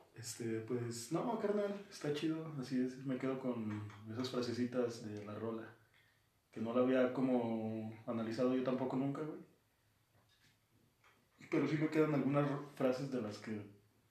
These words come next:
de las que sí me, se me hacen chidas, me sentí como,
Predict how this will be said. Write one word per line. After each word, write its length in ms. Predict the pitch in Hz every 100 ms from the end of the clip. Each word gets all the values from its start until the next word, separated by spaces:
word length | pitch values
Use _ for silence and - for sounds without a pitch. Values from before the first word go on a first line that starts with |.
| _ _ _ _ _ - - 127
de 120 | 107
las 140 | 107
que 80 | 104
sí 160 | 110 113
me, 340 | 117 120 107 98 - _ - - _ _ _ _ _ _ _ _ _ _
se 120 | -
me 100 | 113
hacen 180 | 110 120
chidas, 180 | 127 135
me 100 | 131
sentí 300 | 113 110 117
como, 480 | 131 123 113 107